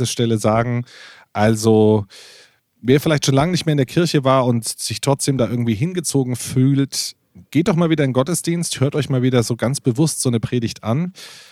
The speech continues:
Ähm, man kann da schon was, äh, für sich mitnehmen. Und wenn's manchmal nur das ist, um mal einmal in der Woche zur Ruhe zu kommen.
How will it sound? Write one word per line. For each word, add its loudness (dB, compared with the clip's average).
Ähm, 2
man -4
kann -2
da 2
schon -4
was, -4
äh, -6
für -2
sich -2
mitnehmen. 0
Und 2
wenn's 2
manchmal 2
nur 2
das 0
ist, -4
um 2
mal 2
einmal 2
in 0
der 2
Woche 0
zur -4
Ruhe -2
zu -8
kommen. -12